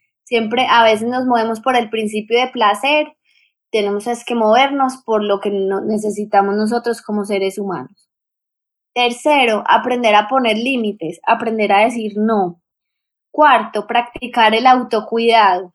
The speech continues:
El autocuidado pensando en mi salud y en mi bienestar.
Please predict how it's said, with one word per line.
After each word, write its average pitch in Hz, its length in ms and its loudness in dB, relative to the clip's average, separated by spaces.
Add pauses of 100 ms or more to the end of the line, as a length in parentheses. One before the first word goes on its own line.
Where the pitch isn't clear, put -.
(140)
El 240 180 0
autocuidado 247 960 2
pensando 233 560 -2
en 233 80 -2
mi 254 120 -4
salud 247 520 0
y 247 160 2
en 214 100 2
mi 214 100 2
bienestar. 196 800 -4